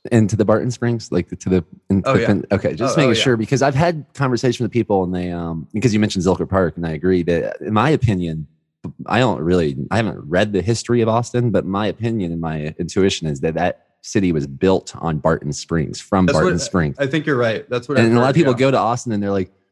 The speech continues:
Speaker 1: I'm like, "Dude, how'd you like Barton Springs?" Like that, "Oh, I didn't go to Austin, then," in my <laughs> opinion. And I live what I would call
Speaker 2: Right.
Speaker 1: right next to the Barton Springs of, uh,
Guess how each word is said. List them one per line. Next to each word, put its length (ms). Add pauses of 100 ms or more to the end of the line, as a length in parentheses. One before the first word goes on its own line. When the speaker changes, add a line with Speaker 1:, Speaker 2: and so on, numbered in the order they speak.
(300)
Speaker 1:
I'm 100
like, 160
"Dude, 120
how'd 160
you 60
like 120
Barton 180
Springs?" 240
Like 120
that, 100
"Oh, 100
I 60
didn't 180
go 160
to 1400
Austin, 400
then," 100
in 80
my 140
<laughs> 0
opinion. 600 (360)
And 440
I 120
live 460
what 100
I 120
would 140
call 180
Speaker 2:
Right. 60
Speaker 1:
right 240
next 280
to 60
the 100
Barton 260
Springs 560
of, 260
uh, 320